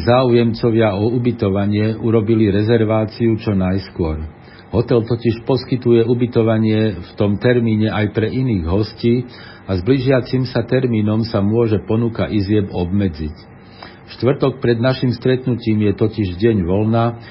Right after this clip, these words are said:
čo môže veľ-, e, veľa ľudí využiť na predĺžený víkend v Tatrách. Akékoľvek podrobnejšie informácie alebo požiadavky na ubytovanie a stravu je potrebné adresovať priamo hotelu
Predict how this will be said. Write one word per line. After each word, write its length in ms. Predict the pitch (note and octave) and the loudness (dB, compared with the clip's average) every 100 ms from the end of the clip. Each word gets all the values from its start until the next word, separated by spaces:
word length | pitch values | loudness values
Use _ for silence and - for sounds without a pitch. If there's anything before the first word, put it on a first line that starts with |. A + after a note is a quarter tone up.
| - - | -20 -8
čo 160 | - D3+ | 0 2
môže 260 | B2+ A#2+ G#2+ | 4 4 4
veľ-, 320 | G2+ A#2+ - | 2 0 0
e, 40 | G#2 G2+ G2+ F#2+ | 0 2 2 2
veľa 280 | F2+ A#2+ B2 G#2 | 2 2 2 2
ľudí 260 | A2+ A#2 F#2+ | 2 2 4
využiť 560 | G#2 A2+ F#2+ G#2+ G2+ | 4 4 2 0 -2
na 240 | F2 F2+ F2+ | -2 -2 0
predĺžený 640 | G#2+ G#2+ G#2+ F#2+ G2 F#2+ | 0 2 0 2 0 0
víkend 500 | E2 E2+ - F#2 F2+ | -2 -4 -2 -4 -4
v 60 | - | -6
Tatrách. 500 | E2+ D#2 D#2 D2+ D2+ - - - - - - - - - - A#2+ | -8 -6 -8 -8 -10 -16 -20 -20 -20 -20 -20 -20 -20 -10 -6 -2
Akékoľvek 580 | C#3 - B2+ A#2 A#2 A#2 | -2 2 2 4 2 2
podrobnejšie 680 | B2+ B2+ A#2+ A#2+ A2+ - A#2 B2 | 0 2 0 0 0 0 0 0
informácie 800 | B2+ C3 A#2 G#2+ G#2 G2 A#2 A2+ | -2 0 0 0 -2 -2 0 2
alebo 480 | A#2 G#2+ G#2 G2+ G2 | 2 0 0 0 -2
požiadavky 720 | C3+ A#2+ B2+ G#2+ G#2+ G2+ - | 0 2 2 2 -2 -2 0
na 140 | G#2 G2 | 0 0
ubytovanie 800 | B2+ A#2+ G#2 G#2+ G#2 G2+ G2+ G2+ | -2 -4 -2 -2 -2 -2 -2 -2
a 80 | F2+ | -4
stravu 560 | - A2+ G2+ G2+ A#2 A#2+ - - - - | -6 -4 -2 0 0 -2 -10 -20 -20 -4
je 160 | C#3+ C#3+ | -2 0
potrebné 560 | B2+ B2+ C3 B2 A#2 A2+ | 0 0 -2 0 0 2
adresovať 720 | A2+ A2+ A2+ A2+ A2+ G#2 - | 0 0 0 0 0 0 -2
priamo 400 | A#2 A#2+ B2 A#2+ | 0 2 2 0
hotelu 640 | F2 G2+ - A2 A#2 B2+ | 0 0 0 2 4 2